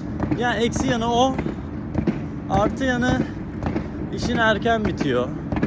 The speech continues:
Saat altıda geliyorsun. Ben mesela on birde çıkıyorum. Şey olsa, kapanış yapıyor olsam on ikide çıkacağım. Yani kesinlikle artısı o, o yönden. Ee, sonra onun dışında bak mesela, şimdi ben işe altıda girdim.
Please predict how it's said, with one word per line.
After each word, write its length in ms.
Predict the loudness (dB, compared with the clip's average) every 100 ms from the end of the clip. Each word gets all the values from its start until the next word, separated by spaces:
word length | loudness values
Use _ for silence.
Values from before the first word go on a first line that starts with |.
| -2 -4 -2 2
Saat 280 | 4 4 6
altıda 400 | 4 4 2 2
geliyorsun. 600 | 2 2 2 2 -4 0
Ben 140 | 0
mesela 300 | 0 -2 0
on 180 | 0 0
birde 220 | -2 -2
çıkıyorum. 380 | -4 0 2 2 -2 -4
Şey 220 | 4 8
olsa, 400 | 8 4 4 2
kapanış 460 | 2 0 0 -2 -4
yapıyor 280 | -2 0
olsam 280 | 0 -2 -2
on 100 | -2
ikide 260 | -2 -2 -2
çıkacağım. 380 | -4 -4 -4 -4 -10 -16 -16 -14 -14 -14 -14 -14 -14 -10 -2
Yani 160 | -2
kesinlikle 500 | 0 -2 -2 -2 2
artısı 500 | 4 4 2 -2 -2
o, 280 | 4 6 6 2 -12 -8
o 100 | -2
yönden. 400 | 2 2 0 -2 -4 -10 -14 -14 -14 -14 -14 -14 -14 -14 -12 -12 -12 -12 -12 -10 2
Ee, 560 | 8 10 10 8 4 4
sonra 220 | 6 6
onun 320 | 6 4 2
dışında 380 | 0 0 2 6
bak 160 | 6 6
mesela, 560 | 2 4 6 8 6 4 -4 -12 -10 -10 -10 -4
şimdi 220 | 0 4
ben 180 | 4 4
işe 220 | 2 6
altıda 420 | 8 8 4 2
girdim. 460 | 2 2 4 2